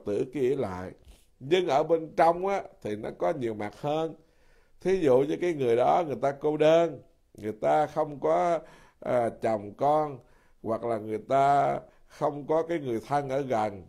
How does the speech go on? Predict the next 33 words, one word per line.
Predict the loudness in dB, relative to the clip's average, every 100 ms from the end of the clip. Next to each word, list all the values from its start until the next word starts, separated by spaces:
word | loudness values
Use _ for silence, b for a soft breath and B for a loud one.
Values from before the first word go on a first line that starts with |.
| -10
thì | -6 -6
dĩ | -6 -8
nhiên | -6 -6 -4 -6
là |
mình, | -6 -8 -10 -16 _ _ _ _
mình | -4 -4 -4
cũng | -8
phải | -2 -2
có | -2 -4
cái | -4 -2
trách | -6 -6
nhiệm | -8 -6 -6
là | -8
mình | -8 -8
phải | -6
quan | -2 -2 -2
tâm | -4 -4
một | -6 -10
chút. | -4 -4 -4 b b b b
Còn | -6
thí | -4
dụ | 0 0
cái | 0 -2
người | -2 0
đó | 2 2 2
con | 2 4 4 2
cái | 4 4 4
nó | 2
xung | 0 -4 2
quanh | 2 2 -2
bảy | 0 0
tám | 0 -2 -2
đứa, | -2 0 0